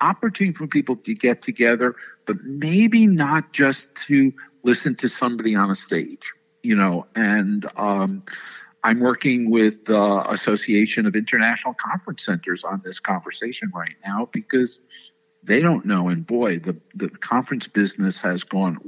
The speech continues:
woo, way south. And even the, the paid speaker business has, has, you know, exploded because I know people who are earning, you know, twenty, fifty, even a hundred thousand dollars a speech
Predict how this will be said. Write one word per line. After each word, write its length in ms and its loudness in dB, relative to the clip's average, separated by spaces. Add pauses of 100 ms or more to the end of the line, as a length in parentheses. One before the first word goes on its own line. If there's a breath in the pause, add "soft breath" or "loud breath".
woo, 200 4 (280)
way 260 4
south. 400 2 (420 loud breath)
And 120 0
even 240 4
the, 260 2
the 120 0
paid 360 -2
speaker 460 0
business 600 -4
has, 380 -2
has, 300 -4 (240)
you 100 2
know, 160 -4
exploded 680 -2 (440 loud breath)
because 160 2
I 180 4
know 220 2
people 360 -2
who 260 2
are 200 0
earning, 500 0
you 100 -2
know, 260 -2
twenty, 640 -2 (220)
fifty, 380 0 (180)
even 160 -2
a 40 -4
hundred 380 -4
thousand 380 -2
dollars 400 -2
a 40 -12
speech 560 -8